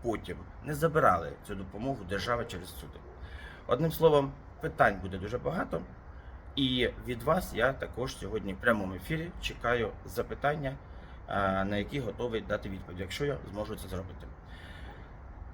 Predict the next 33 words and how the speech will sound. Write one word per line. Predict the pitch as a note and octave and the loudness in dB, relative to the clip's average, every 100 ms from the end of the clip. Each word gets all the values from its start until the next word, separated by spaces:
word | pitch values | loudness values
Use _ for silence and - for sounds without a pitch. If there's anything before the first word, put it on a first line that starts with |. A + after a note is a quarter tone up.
| - - | -12 -6
Сьогодні | - D3+ F3 D3 D3 C#3 - | 2 4 4 2 0 -2 -6
о | - | -2
двадцять | G#2+ A2+ - F#2 | 4 4 4 -4
другій | G2+ F#2 E2+ | -2 -2 -2
годині | A2 C3+ D3+ C#3 C#3 - - - | -2 0 0 -2 -6 -12 -14 -8
зустрічаємося | B2 B2 C3 G#2+ F#2 F2 E2+ | -6 -6 0 0 0 -2 -8
в | - | -8
Тіктокі, | G#2 - - - D#3+ - - - - | -10 -4 -4 -2 -6 -6 -12 -10 -4
а | G2 | -2
потім | - A2 G2+ | 0 -2 -4
це | F2+ G#2+ | -4 -4
відео | F#2 F#2 | -2 -4
збережеться, | F2 G2 G2 G#2+ E3 - D3 | 0 2 2 4 2 2 -4
і | - G2 | -4 0
я | G#2+ | 2
його | C3 B2+ - - | 2 0 -8 -8
залью | - G2 F#2 F#2+ | -2 0 0 -4
в | F2 - F2+ | -6 -8 -8
YouTube, | E2+ C#3 C#3+ - - | -4 -4 -6 -10 -8
Facebook | F#2 F2 F#2 C3 - | -6 -4 -6 -8 -8
і | - | -12
в | |
Telegram-канал | - G2 F#2+ A2 A2 - F2+ F2 E2+ | -4 -2 0 0 -2 -4 -4 -4 -8
свій, | - - - - - - | -10 -12 -14 -14 -12 -4
і | |
в | |
Instagram, | A#2+ - F2 F2 - - | -4 -2 -2 -2 -4 -6
який | A2+ G#2+ A#2 | -4 -2 -2
я | A2+ D#3 - - - | 0 -2 -4 -10 4
поновив, | E3 D3+ G2 F2 - - - | 6 6 2 -4 -10 -14 -10
незважаючи | G#2+ G#2+ G#2+ G#2+ G2 F#2 F2+ | -6 2 4 6 4 2 -4
на | F2+ | -2
те, | D#3 | 0